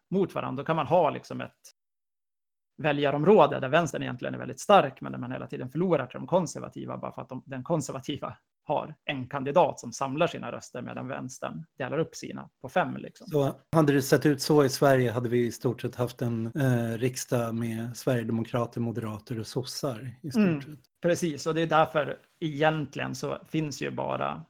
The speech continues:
Speaker 1: Liberalerna och konservativa var ju först de två största partierna, och sen tog ju Labour Liberalernas roll. Och sen har ju då de här högersossarna som bröt ut och bildade Lib Dem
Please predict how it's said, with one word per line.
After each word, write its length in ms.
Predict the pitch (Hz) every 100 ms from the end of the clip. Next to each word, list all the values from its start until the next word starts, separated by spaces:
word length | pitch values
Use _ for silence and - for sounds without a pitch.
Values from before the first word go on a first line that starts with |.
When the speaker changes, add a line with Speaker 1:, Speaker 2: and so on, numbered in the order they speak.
| _ -
Speaker 1:
Liberalerna 800 | 147 160 170 156 143 135 139 135 _
och 260 | - 147 -
konservativa 760 | - 160 151 143 127 147 135 135
var 200 | 135 143
ju 100 | 139
först 300 | - 143 -
de 120 | 131
två 160 | 143 139
största 320 | 135 - 135
partierna, 440 | - 147 131 127
och 60 | 127
sen 140 | 147
tog 360 | - 160 147 120
ju 60 |
Labour 480 | 131 131 123 135 170 - _
Liberalernas 720 | 143 135 139 147 139 135 131 151
roll. 340 | 151 139 165 - _ _ _ _ _
Och 120 | - -
sen 180 | 147
har 100 | 135
ju 80 | 143
då 220 | 131 131
de 200 | 139 143
här 80 | 131
högersossarna 840 | 131 139 131 160 151 - 135 143 160 _ _
som 180 | - 143
bröt 240 | 139 127
ut 240 | 175 143 147
och 60 |
bildade 520 | 147 127 135 135 143 - -
Lib 360 | 202 165 131 131
Dem 300 | 135 147